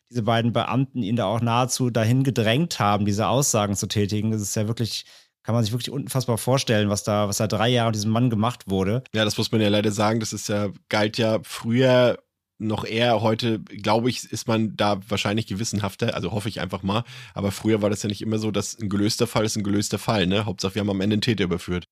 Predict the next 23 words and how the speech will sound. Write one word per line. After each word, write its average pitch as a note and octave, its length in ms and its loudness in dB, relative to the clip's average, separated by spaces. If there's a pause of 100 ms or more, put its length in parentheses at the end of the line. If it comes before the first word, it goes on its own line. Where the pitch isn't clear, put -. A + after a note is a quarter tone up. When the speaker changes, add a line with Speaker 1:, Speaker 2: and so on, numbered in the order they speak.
Speaker 1:
Genau, C3 440 4
genau. A2+ 340 4
Das, A2 260 0
das, - 300 -2
äh, A2 240 -2
war B2+ 180 4
bei A#2+ 100 4
den G#2+ 160 4
beiden G2+ 260 2
wohl G2 160 0
auch F2 140 -2
so. G#2 180 -2
Also G2 160 -2
das G#2+ 300 -2
war A#2 100 4
jetzt A#2+ 140 0
schon A#2+ 120 2
so B2 200 2
lange C3+ 260 4
im B2 140 2
Gange. C3+ 260 4
Also A2+ 180 2
man, A#2 280 0